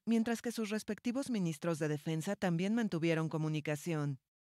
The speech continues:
Las operaciones de búsqueda y recuperación continuaban el sábado, pero fueron obstaculizadas por viento helado, nieve y poca luz solar.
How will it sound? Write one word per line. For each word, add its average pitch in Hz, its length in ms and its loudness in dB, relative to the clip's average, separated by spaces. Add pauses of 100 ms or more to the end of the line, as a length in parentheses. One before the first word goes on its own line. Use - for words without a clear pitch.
(220)
Las 165 200 2
operaciones 165 600 2
de 170 100 4
búsqueda 160 400 0
y 160 60 4
recuperación 151 800 0
continuaban 160 640 2
el 143 100 0
sábado, 160 480 0
pero 220 220 0
fueron 294 300 0
obstaculizadas 165 840 -2
por 156 200 -2
viento 160 320 2
helado, 170 420 2
nieve 185 380 2
y 185 80 0
poca 170 340 0
luz 156 180 2
solar. 151 440 0